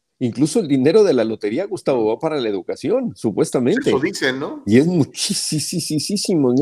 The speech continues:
Speaker 1: o sea, yo no creo que el dinero sea el problema, y como lo, bien lo dijo aquí nuestra invitada, o sea,
Speaker 2: Ujú.
Speaker 1: ahorita hay mucho dinero, fondos federales, fondos estatales,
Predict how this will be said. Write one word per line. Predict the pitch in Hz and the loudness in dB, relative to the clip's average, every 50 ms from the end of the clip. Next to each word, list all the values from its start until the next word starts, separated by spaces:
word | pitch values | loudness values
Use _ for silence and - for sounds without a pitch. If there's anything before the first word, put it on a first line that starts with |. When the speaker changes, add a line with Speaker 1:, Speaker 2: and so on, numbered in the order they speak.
| 135 | 2
Speaker 1:
o | 123 | 2
sea, | 127 139 - - _ _ _ _ _ - | 0 -2 -4 -6 _ _ _ _ _ -8
yo | - 110 185 233 | 0 4 4 4
no | 240 240 - | 6 4 4
creo | - 208 | 4 2
que | 202 - 233 | 2 4 2
el | 151 | 4
dinero | 123 123 120 123 131 151 175 185 170 | 4 4 4 4 4 4 4 4 2
sea | 147 - 151 | 2 4 2
el | 143 135 | 2 2
problema, | - - 123 120 113 104 120 151 | 2 0 0 2 2 2 2 2
y | 156 | 2
como | - 117 98 92 90 | 2 2 2 2 2
lo, | 92 95 95 - | 2 2 0 0
bien | 98 92 95 101 104 117 | 0 0 0 2 2 2
lo | 127 120 104 | 2 2 2
dijo | 95 98 - - - 117 107 98 - | 0 -2 -4 0 2 2 2 2 0
aquí | - - - 98 | -2 -4 -2 0
nuestra | 101 107 - - 98 | 0 0 0 -2 -2
invitada, | 87 80 85 82 - 90 90 90 95 110 139 - - - _ _ - | -2 -2 -2 -2 0 2 4 4 4 4 2 0 -8 -20 _ _ -8
o | - - | -2 0
sea, | - - | 0 0
Speaker 2:
Ujú. | - - | 0 2
Speaker 1:
ahorita | 92 92 95 101 110 117 117 - 127 - - | 2 4 6 6 4 2 2 0 0 0 0
hay | 98 101 104 - - | 0 0 0 0 2
mucho | 117 104 110 110 - - 113 98 | 4 4 4 4 2 2 2 2
dinero, | 98 98 95 95 98 95 92 92 | 4 4 4 6 6 6 4 4
fondos | - 120 127 117 113 - | 4 2 4 4 2 2
federales, | - 90 85 90 90 92 92 92 92 - | 2 2 4 4 4 4 4 4 2 0
fondos | - 104 104 104 104 101 - | 0 0 0 0 0 -2 -2
estatales, | 92 - - 90 - - 92 95 92 90 98 - | -4 -4 -4 -6 -4 0 0 0 0 0 -2 -2